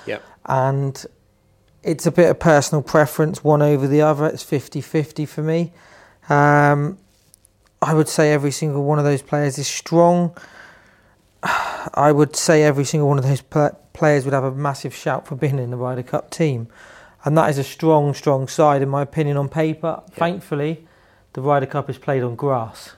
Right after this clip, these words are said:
Speaker 2: not paper.
Speaker 1: Not paper, correct. Well,
Speaker 2: What about
Speaker 1: I,
Speaker 2: yourself?
Speaker 1: I
Speaker 2: Is there anyone who
Speaker 1: actually,
Speaker 2: stands
Speaker 1: no,
Speaker 2: out?
Speaker 1: I completely agree with what you're saying.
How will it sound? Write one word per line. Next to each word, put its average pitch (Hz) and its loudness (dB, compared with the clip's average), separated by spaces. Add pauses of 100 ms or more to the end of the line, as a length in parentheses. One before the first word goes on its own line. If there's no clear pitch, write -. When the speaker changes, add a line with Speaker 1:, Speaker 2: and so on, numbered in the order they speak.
(120)
Speaker 2:
not 143 -6
paper. 127 -2
Speaker 1:
Not 127 0
paper, 104 -2
correct. 104 -2 (300)
Well, 160 6
Speaker 2:
What 190 6
about 202 6
Speaker 1:
I, - 6
Speaker 2:
yourself? 196 6
Speaker 1:
I 185 6
Speaker 2:
Is 226 2
there 185 6
anyone 190 8
who 190 6
Speaker 1:
actually, 190 0
Speaker 2:
stands 185 2
Speaker 1:
no, 196 4
Speaker 2:
out? - -4
Speaker 1:
I 170 0
completely 196 -6
agree 170 0
with 135 0
what 139 -4
you're 135 -4
saying. 123 -6